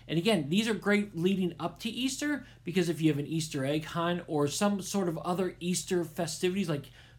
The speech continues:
pictures with the Easter Bunny, you can have family members invite these people and share announcement videos on their social platforms. It's just a very fun and creative way to get your whole church involved in inviting people for Easter.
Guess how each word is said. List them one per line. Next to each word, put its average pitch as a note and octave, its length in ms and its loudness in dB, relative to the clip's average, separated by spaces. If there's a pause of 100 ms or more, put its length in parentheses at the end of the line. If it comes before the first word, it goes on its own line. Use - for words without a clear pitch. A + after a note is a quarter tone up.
pictures E3+ 360 -2
with D#3+ 140 0
the D#3+ 120 -4
Easter E3 240 -2
Bunny, G#3 380 0 (480)
you G3 300 4
can F#3 400 2 (100)
have D#3 420 -2 (140)
family A3 320 2
members C#3 420 0 (220)
invite D3+ 580 2
these D3+ 480 -2
people D#3 540 -2 (180)
and C#3 260 -4
share D#3+ 240 0
announcement F#3 460 0
videos D3 320 2 (100)
on D3 140 -4
their D3 100 0
social F#3 400 -4
platforms. - 560 -10
It's D#3+ 180 -6
just A3+ 140 -4
a A#3 60 2
very G#3+ 380 6
fun G#3+ 340 2
and F#3 160 -2
creative F3+ 500 2
way D#3 420 2 (260)
to D#3 100 2
get D#3+ 220 4
your D#3 100 4
whole D#3 240 4
church B3 400 0
involved C3 500 0
in C#3+ 120 -4
inviting C#3 420 0
people B2 380 -6
for - 200 -12
Easter. - 440 -10